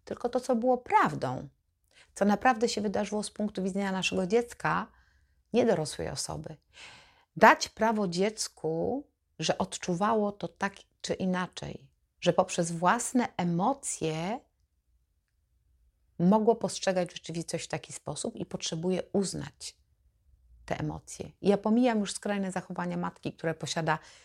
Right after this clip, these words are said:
dwa oblicza, jedno piękne przed ludźmi, a drugie, które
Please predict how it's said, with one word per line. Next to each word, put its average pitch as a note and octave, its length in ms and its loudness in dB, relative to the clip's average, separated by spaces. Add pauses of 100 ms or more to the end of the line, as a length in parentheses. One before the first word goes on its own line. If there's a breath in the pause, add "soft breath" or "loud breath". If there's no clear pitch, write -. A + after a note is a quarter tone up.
(180 loud breath)
dwa D#3 220 4
oblicza, D3+ 520 -2
jedno D#3 320 -2
piękne D#3+ 380 -4
przed D3+ 220 -6
ludźmi, D#3 400 -2
a D3 80 -4
drugie, D3+ 280 -2
które D#3 360 -8